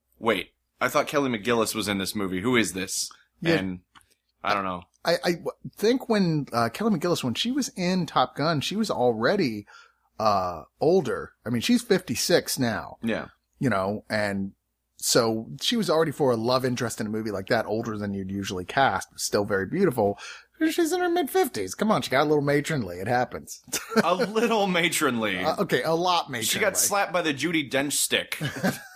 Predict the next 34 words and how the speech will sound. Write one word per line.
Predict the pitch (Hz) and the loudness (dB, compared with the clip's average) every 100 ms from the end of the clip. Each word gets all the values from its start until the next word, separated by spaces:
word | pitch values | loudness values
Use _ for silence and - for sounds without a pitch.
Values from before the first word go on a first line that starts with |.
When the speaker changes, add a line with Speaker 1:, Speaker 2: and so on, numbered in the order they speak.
| - _ | -20 _
Speaker 2:
Hey. | 196 160 220 | 0 0 2
Speaker 1:
Anywho. | 226 190 143 113 113 120 - - | 2 4 4 2 2 -2 -4 -4
<laughs> | 190 233 226 - 143 | 0 -2 0 -2 0
Speaker 2:
That's | 156 170 170 | 0 2 0
Dame | 143 175 175 180 165 151 | 0 0 0 2 2 0
Judi | 143 135 123 | 0 0 0
Speaker 1:
Dame | 208 226 240 240 208 | 0 0 2 0 2
Speaker 2:
Dench | 156 | 2
to | - | 2
Speaker 1:
Judi | - | 2
Speaker 2:
you. | 226 | 2
Speaker 1:
Dench | 226 214 202 | 2 0 0
stick | - 202 180 - | 0 0 -2 -2
to | 196 | 0
you. | 180 160 147 117 - - - - _ | 2 2 2 -2 -6 -20 -20 -20 _
We're | 151 202 | -2 2
gonna | 220 202 | 2 2
talk, | 196 180 175 | 2 2 2
uh, | 170 139 135 | 2 2 2
about | 139 131 131 127 | 2 2 0 -4
Machete | 123 - 131 123 | -2 0 0 0
Kills | 117 127 117 110 | 2 2 2 2
now, | 104 101 | 2 2
probably | - 175 156 127 117 | 2 2 2 0 2
very | 110 104 | 2 2
briefly, | 90 101 95 95 92 92 | 2 -2 -4 -4 -6 -4
because | 95 98 90 | -6 -6 -2
I | 131 151 | 0 0
still | 135 131 | -2 -2
have | 113 | 0
not | 107 101 | 0 -2
seen | - 131 117 | -4 0 0
this | 101 | -2
movie, | 104 98 98 98 | -4 -4 -2 -4